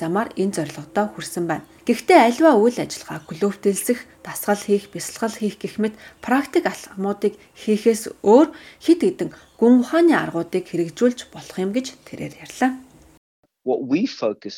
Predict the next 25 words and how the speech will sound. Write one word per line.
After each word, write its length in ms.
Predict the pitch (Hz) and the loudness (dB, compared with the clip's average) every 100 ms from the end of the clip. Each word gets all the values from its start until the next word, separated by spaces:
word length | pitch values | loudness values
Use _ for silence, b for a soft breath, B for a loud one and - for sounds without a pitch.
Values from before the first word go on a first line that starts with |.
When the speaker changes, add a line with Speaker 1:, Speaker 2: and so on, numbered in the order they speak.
| 95 | -12
Speaker 2:
on 240 | 92 92 | -12 -12
is 160 | 107 101 107 | -12 -10 -10
impermanence. 960 | 104 _ 110 107 101 82 _ - - _ _ - | -10 _ -10 -8 -10 -14 _ -20 -20 _ _ -4
Speaker 1:
Бидний 280 | 202 247 247 | 0 4 4
голлон 320 | 233 214 269 | 4 0 -2
анхаарч 320 | 233 226 247 254 | -2 -2 -4 -2
байгаа 240 | 226 214 | -2 -2
зүйл 260 | 214 214 - | 0 -2 0
бол 160 | 214 214 185 | -4 -4 -6
мөнх 400 | 190 294 302 - | 2 4 2 -6
бус 320 | 175 - - | -10 -10 -10
байдал. 380 | 160 160 165 - B B B B | -10 -8 -12 -16 B B B B
Учир 340 | 220 - 330 349 | -6 -2 4 6
нь 80 | - | 4
өөрчлөлт 720 | - 233 285 294 - 311 294 - | 4 6 6 4 -2 -2 0 2
нь 100 | 370 B B B | 2 B B B
нэг 160 | 214 294 294 | 2 2 2
тогтвортой 560 | 208 - 226 - 262 | -8 -6 -8 -4 -4
төлөвөөс 480 | 254 196 175 175 170 180 | -4 -6 -6 -6 -6 -6
нөгөө 220 | 185 247 269 | 0 0 0
тогтвортой 480 | - - 190 - 208 | -8 -16 -18 -6 -6
төлөв 320 | - 170 165 175 | -6 -8 -6 -6
рүү 60 | 185 | -8
шилжихийг 480 | - 156 - 226 220 | -12 -16 -8 -8 -8
шаарддаг. 560 | - 160 160 - - | -8 -8 -8 -10 -10